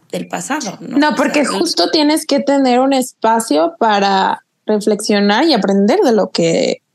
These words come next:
Speaker 1: de lo
Speaker 2: no
Speaker 1: que pasó.
Speaker 2: funcionó, eh, de lo que pasó y de lo que no,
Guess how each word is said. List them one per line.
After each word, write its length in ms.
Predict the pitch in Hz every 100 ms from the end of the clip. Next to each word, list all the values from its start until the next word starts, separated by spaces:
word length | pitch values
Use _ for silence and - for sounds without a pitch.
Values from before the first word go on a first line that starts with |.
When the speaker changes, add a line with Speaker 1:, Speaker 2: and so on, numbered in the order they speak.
| _ _ _ _ - - - - - _ _ - - -
Speaker 1:
de 60 | 196
lo 80 | 185
Speaker 2:
no 60 | 190
Speaker 1:
que 60 |
pasó. 100 | 185
Speaker 2:
funcionó, 760 | 214 202 208 196 202 220 226 202
eh, 120 | 175 185
de 100 | 185 185
lo 100 | 180
que 80 | 185
pasó 260 | 175 170
y 60 | 208
de 80 | 294
lo 140 | 233
que 140 | - 190
no, 260 | 190 185